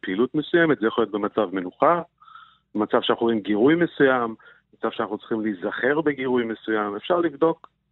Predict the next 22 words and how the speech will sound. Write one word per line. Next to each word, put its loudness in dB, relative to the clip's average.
אה, -2
הגניה 0
תפקודית, -4
אה, 2
מוחית -2
באמצעות -2
M -2
R -6
I 0
לפי -4
כל 0
מיני 2
מטלות 0
קוגניטיביות -6
שונות. -4
ספציפית -2
במחקר 2
הזה 2
הם 0
בדקו 2
קישוריות, 2
אה, 4